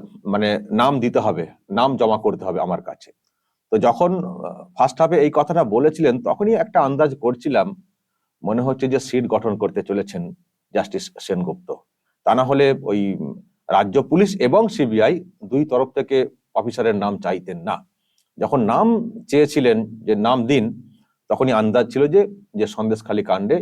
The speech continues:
এবার মনে হচ্ছে সিট গঠন করতে চলেছেন জাস্টিস সেনগুপ্ত। এবং দর্শক, দ্বিতীয়ার্ধে যখন আবার হিয়ারিংটা হয়,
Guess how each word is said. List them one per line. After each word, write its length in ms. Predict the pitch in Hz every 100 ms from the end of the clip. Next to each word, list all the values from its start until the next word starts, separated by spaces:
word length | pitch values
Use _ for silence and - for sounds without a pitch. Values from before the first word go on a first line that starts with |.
| -
এবার 160 | 90 95
মনে 120 | 92 95
হচ্ছে 180 | - 165 -
সিট 180 | 214 165
গঠন 180 | 101 98 90
করতে 200 | - 90
চলেছেন 280 | 87 90 151 151
জাস্টিস 260 | 90 - -
সেনগুপ্ত। 400 | - 160 202 - - - _ _ _ _ -
এবং 180 | 98 92 92
দর্শক, 260 | 101 - - - _ _ _ _ -
দ্বিতীয়ার্ধে 600 | 117 120 139 135 123 151 - - 107
যখন 160 | 113 123
আবার 140 | 120 110
হিয়ারিংটা 360 | 107 104 110 120
হয়, 200 | 117 151